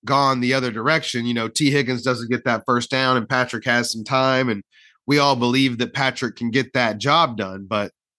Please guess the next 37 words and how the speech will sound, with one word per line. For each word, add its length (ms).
it's 160
good 220
to 80
be 160
reflective 720
in, 120
in 200
games 340
like 260
this 340
and 260
recognize 1000
your 140
weaknesses. 680
And 140
hopefully 480
the 120
Chiefs 420
are, 140
are 320
taking 380
this 220
info 640
and 260
are 80
gonna 200
be 180
able 360
to 400
bring 260
it 80
into 400
a, 60
a 140
playoff 640
game 320
plan. 220